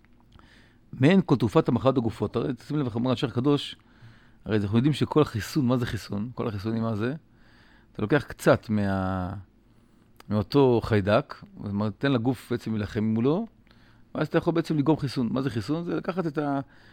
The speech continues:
את המינון של אותו חיידק בקצת, על מנת ש-, זה אומר, "בדיוק ככה זה", זה השייח הקדוש אומר, "זה הרפואה". אומר הרב, "כן, זה,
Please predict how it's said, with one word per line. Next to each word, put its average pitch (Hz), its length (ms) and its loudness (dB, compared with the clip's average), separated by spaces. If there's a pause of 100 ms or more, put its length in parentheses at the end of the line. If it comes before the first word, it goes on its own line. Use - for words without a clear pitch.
(160)
את - 60 -4
המינון 135 520 4
של 117 160 -8
אותו 135 240 -4
חיידק 160 360 4
בקצת, 143 640 0
על 151 80 2
מנת 156 200 -2
ש-, - 80 -4 (840)
זה - 100 -4
אומר, 185 120 2
"בדיוק 175 340 4
ככה 202 200 4
זה", 185 400 2 (360)
זה 143 160 -6
השייח 131 160 -2
הקדוש 151 240 2
אומר, 139 140 6
"זה 139 140 6
הרפואה". 180 400 4 (1300)
אומר 135 160 2
הרב, 151 260 6
"כן, 185 240 6
זה, 127 120 4